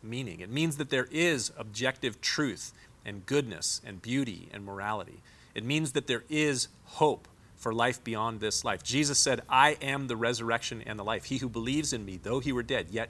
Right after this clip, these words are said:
he shall live." And if all of these things are true,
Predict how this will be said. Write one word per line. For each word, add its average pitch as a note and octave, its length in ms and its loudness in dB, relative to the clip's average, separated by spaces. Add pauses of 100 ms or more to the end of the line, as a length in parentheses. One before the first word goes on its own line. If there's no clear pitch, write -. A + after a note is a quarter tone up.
he A#2 240 -6
shall G2 400 -2
live." G#2 280 -6 (1080)
And A#2+ 120 -2
if B2+ 220 2
all D#3+ 240 8
of E3+ 120 0
these E3 200 4
things C#3+ 320 0
are A2+ 200 -2
true, - 480 -2